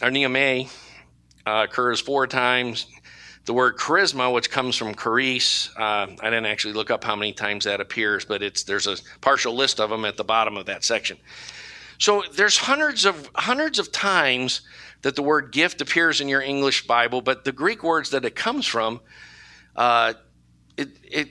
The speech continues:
it get, gets into the, into the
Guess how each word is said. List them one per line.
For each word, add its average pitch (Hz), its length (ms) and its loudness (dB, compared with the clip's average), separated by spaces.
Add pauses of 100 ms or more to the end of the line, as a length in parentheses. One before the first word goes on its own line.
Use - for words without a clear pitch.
it 147 240 -6
get, - 420 -6
gets - 320 0
into 147 400 -2
the, 120 340 -2 (540)
into 127 320 -2
the 117 240 0